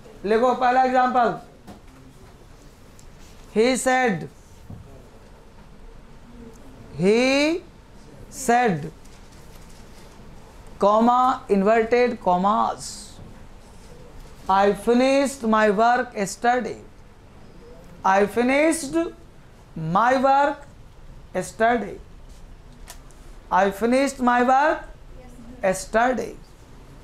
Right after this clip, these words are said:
I finished my work yesterday।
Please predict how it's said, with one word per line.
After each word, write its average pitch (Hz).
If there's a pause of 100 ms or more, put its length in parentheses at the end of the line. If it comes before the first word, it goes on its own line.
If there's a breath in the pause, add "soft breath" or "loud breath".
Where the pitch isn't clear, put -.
(1120)
I 190
finished 254
my 254
work 294 (580)
yesterday। 262